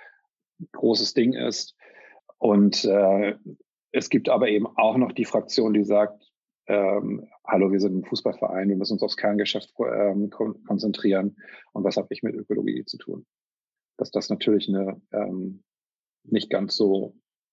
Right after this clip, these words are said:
nachvollziehbare Aussage ist, steht auf einem anderen Blatt Papier, aber die gibt es immer noch.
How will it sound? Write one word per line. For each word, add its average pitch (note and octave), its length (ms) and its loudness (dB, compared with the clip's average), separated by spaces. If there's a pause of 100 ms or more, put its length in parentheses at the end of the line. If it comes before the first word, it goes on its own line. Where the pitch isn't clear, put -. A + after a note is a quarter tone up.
(160)
nachvollziehbare G#2 680 -2
Aussage G2+ 480 -2
ist, - 100 -2
steht - 160 -2
auf - 60 -8
einem G2 120 -10
anderen F#2+ 180 -8
Blatt F#2+ 160 -6
Papier, - 320 -2
aber G2 140 -2
die G2 100 -6
gibt G2 180 -10
es - 80 -14
immer - 160 -20
noch. - 180 -18